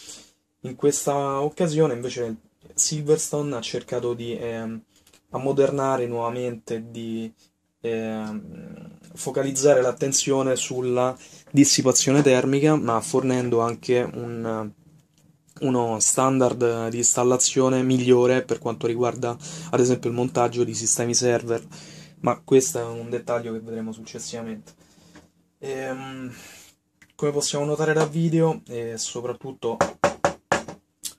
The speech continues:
da una pressione frontale,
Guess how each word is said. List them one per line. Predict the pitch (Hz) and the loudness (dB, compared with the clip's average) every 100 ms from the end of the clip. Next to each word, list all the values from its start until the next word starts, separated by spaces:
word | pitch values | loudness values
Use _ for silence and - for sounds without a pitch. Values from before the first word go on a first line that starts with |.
| _ _ | _ _
da | - 127 117 - - - - - | -2 -2 -4 -8 -10 -12 -16 -10
una | 120 120 117 - _ - _ | -4 -2 -4 -8 _ -20 _
pressione | - 131 - 127 | -6 -4 -2 -2
frontale, | 120 147 156 135 127 - | -2 -2 0 2 2 0